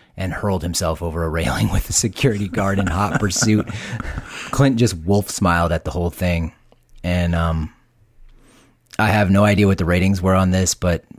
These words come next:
Speaker 1: boy, it was television gold at this point in the night. I was just like, "Sports,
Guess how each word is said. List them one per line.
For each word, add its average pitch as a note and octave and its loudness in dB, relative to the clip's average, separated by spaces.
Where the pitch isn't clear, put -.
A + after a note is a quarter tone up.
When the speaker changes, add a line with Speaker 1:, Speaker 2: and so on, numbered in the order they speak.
Speaker 1:
boy, E2+ 2
it D2+ 0
was E2+ -2
television E2 0
gold D2+ -2
at D#2+ -10
this E2 -6
point D2+ -6
in F2+ -6
the D#2+ -4
night. D#2 -2
I G#2 0
was G#2+ 2
just - 0
like, F2+ 0
"Sports, - 0